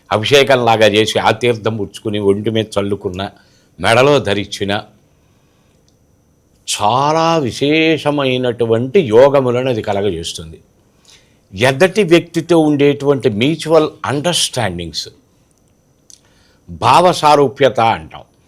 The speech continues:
భావ సంబంధమైనటువంటి ఇరువురి భావములకు సంబంధించిన ఎడ్డ-, భార్య ఎడ్డమంటే భర్త తడ్డమంటే పని ఎట్ట నడుస్తుందండి?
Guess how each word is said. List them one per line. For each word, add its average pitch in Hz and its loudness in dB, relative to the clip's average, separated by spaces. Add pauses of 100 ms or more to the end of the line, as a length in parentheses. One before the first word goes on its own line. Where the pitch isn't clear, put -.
(360)
భావ 135 6 (260)
సంబంధమైనటువంటి 127 0
ఇరువురి 143 2
భావములకు 127 2
సంబంధించిన 107 -8 (520)
ఎడ్డ-, 101 2
భార్య 135 4
ఎడ్డమంటే 139 4
భర్త 120 0
తడ్డమంటే 131 2
పని 127 -2
ఎట్ట 131 -6
నడుస్తుందండి? 123 -6